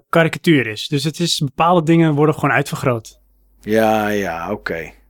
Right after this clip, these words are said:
Speaker 1: Dus mijn reacties of, eh, misschien, eh, hoe Johan, eh, op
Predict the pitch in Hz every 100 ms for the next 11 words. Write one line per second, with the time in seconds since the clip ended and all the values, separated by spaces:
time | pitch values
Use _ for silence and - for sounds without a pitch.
0 | _ 135 139 135 127 120 - 127 123 -
1 | - 123 113 - 120 113 110 - - _
2 | 127 - 135 127 123 - 123 117 117 113
3 | 120 135 131 127 131 127 127 123 120 120
4 | - 381 175